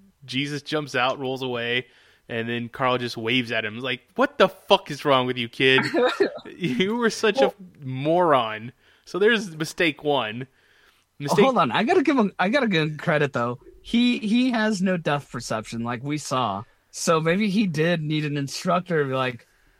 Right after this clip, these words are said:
Speaker 2: "Yeah, I can't angle this right. I can't see out of one eye, so I need to see you do it first."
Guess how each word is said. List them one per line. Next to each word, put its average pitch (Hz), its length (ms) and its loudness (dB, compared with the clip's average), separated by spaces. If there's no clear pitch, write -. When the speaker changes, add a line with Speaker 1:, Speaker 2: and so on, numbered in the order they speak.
Speaker 2:
"Yeah, 180 440 0
I 185 80 2
can't 269 420 -2
angle 190 300 2
this 226 260 2
right. 220 300 0
I 147 100 -6
can't 180 240 -10
see 160 140 -8
out 156 80 -4
of 151 80 -6
one 143 200 0
eye, 131 300 0
so 135 240 -6
I 139 100 -2
need 170 140 -8
to 156 80 -10
see 139 180 -8
you 131 140 -4
do 120 140 -6
it 101 100 -14
first." - 440 -12